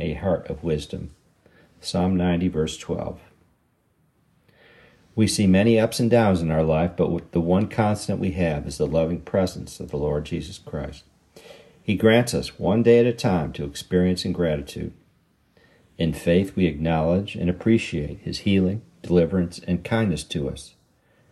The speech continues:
serving him and those around us with a heart reflecting his great love and gracious plan. Teach us, Lord, to number our days, and may Jesus be glorified on David's throne forever.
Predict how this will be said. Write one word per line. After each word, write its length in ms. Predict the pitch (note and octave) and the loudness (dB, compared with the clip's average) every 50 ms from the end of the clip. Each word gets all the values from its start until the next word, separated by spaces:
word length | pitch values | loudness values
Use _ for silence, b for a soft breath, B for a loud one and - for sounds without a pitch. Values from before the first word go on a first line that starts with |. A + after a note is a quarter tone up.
| b b b b b | b b b b b
serving 420 | - - G#2+ G2 F2+ F#2 F2+ F2 | 0 2 2 4 4 2 2 2
him 220 | F#2 G#2 G#2+ A2 A2 | 2 0 2 2 2
and 120 | G2+ G2 | 2 2
those 200 | G2+ G#2 G#2 F#2+ G#2+ | 2 0 0 -2 -2
around 320 | G2 G#2+ A2 A2 G#2 F2+ | -2 0 0 0 0 -2
us 140 | - - - | -2 -4 -2
with 140 | F2 F2+ F#2 | -4 -2 -4
a 40 | |
heart 340 | D#2 - - G2 F#2 F2 - | -4 -6 -4 -2 -2 -2 -2
reflecting 500 | - F2+ - - F2+ E2+ - - D2 D2+ | -4 -4 0 0 0 0 0 -4 -8 -6
his 200 | E2 G2+ G#2 F#2 | -4 -4 -4 -6
great 340 | - - - D#2 D2 C#2+ - | -6 -8 -6 -6 -6 -6 -6
love 320 | - - C2+ D2+ D2+ - _ b b b b b b b b b b - | -6 -6 -4 -6 -8 -10 _ b b b b b b b b b b -6
and 400 | F2 F2 E2+ D#2 D2 C#2 C#2+ - - | -4 -4 -4 -4 -6 -8 -10 -8 -4
gracious 440 | - E2+ E2 D#2 D2+ - - F#2+ - | -2 -2 0 -2 -2 -6 -8 -10 -10
plan. 500 | - - - - D#2 C#2 C#2+ - D2 D2 - _ _ _ _ _ _ _ _ _ _ _ _ _ _ _ B B B B B B | -12 -12 -8 -8 -8 -8 -8 -10 -12 -14 -18 _ _ _ _ _ _ _ _ _ _ _ _ _ _ _ B B B B B B
Teach 280 | - - A2 F#2 - G#2+ | -2 0 0 0 0 -4
us, 160 | F#2+ - - | -4 0 4
Lord, 280 | A2+ A2 A#2 A#2+ A#2 | 6 8 8 6 6
to 80 | - B2 | 4 0
number 360 | A#2+ A#2+ B2+ C3 B2+ A2 F#2+ | 2 2 2 2 2 2 2
our 100 | D#2+ D2 | 0 0
days, 460 | D2 - - - B1 - - - - - _ _ _ _ _ b b b b b b b b b b | -2 -6 -6 -6 -8 -8 -10 -14 -18 -20 _ _ _ _ _ b b b b b b b b b b
and 180 | - F#2 F#2 F#2 | -2 0 2 4
may 140 | F2+ F2+ | 4 2
Jesus 400 | F2 - F#2+ G2 G2 F#2 F#2+ G2+ | 0 0 0 0 0 0 -2 -4
be 160 | F#2 - G2 F#2+ | -4 -4 -4 -4
glorified 600 | - G2 G2 G2+ G2+ F#2+ - - - E2 D#2+ D#2+ | -2 2 2 2 2 2 0 -2 -4 -2 -2 -2
on 140 | D#2 D#2 | -4 -4
David's 400 | D2+ F2 E2 E2+ E2+ D#2 D2+ - | -4 -2 -2 -2 -2 -4 -8 -10
throne 320 | - - D#2 D#2 E2 E2+ E2 | -10 -6 -4 -4 -2 -2 -4
forever. 560 | D#2 - E2 D#2+ D2+ C#2+ C#2 C2 - C#2+ C#2+ | -4 -4 -4 -4 -2 -4 -6 -8 -12 -14 -16